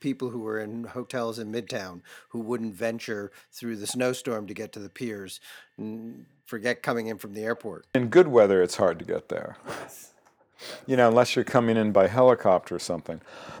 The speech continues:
Speaker 2: But, you know, that said, I would say the Armory, um, you know, this time around, I would say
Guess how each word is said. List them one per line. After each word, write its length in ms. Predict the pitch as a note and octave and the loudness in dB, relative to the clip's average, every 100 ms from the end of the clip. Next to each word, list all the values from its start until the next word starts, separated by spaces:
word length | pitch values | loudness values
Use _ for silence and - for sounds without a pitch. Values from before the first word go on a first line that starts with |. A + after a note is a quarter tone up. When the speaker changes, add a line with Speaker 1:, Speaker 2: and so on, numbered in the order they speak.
| - | 4
Speaker 2:
But, 140 | F3 | 4
you 120 | G#3+ | 8
know, 120 | F3 A#2+ | 8 10
that 260 | E3 E3 | 8 6
said, 520 | - - G3+ C#3+ G#2+ - | 2 2 6 8 8 6
I 140 | C#3+ | 2
would 220 | D#3 C#3+ | 2 0
say 640 | - - E3 C#3+ B2+ A#2 - - | -4 0 4 4 2 0 -6 -10
the 220 | G#2+ A#2 | -2 -2
Armory, 960 | - A#2 B2+ C3+ C#3 C#3 C#3+ C#3 C#3 C3 - | 2 2 2 0 0 0 -2 -2 -2 -6 -6
um, 640 | A#2+ A2 A2 G#2+ G#2+ G2 G2+ _ _ _ _ _ _ _ _ _ _ _ - | -4 0 0 -2 -4 -6 -10 _ _ _ _ _ _ _ _ _ _ _ -4
you 80 | |
know, 220 | A#2+ G2 F#2+ | 0 0 0
this 220 | B2 - | 0 0
time 320 | - C3+ A#2 | 0 0 2
around, 680 | A2 G#2 G2 G2+ A2 C3 C3 - | 2 2 2 2 0 -2 -6 -4
I 160 | G#2+ | 0
would 180 | A2 A2 | 0 -4
say 560 | - A2+ G#2 G#2+ A2 | -4 4 4 4 0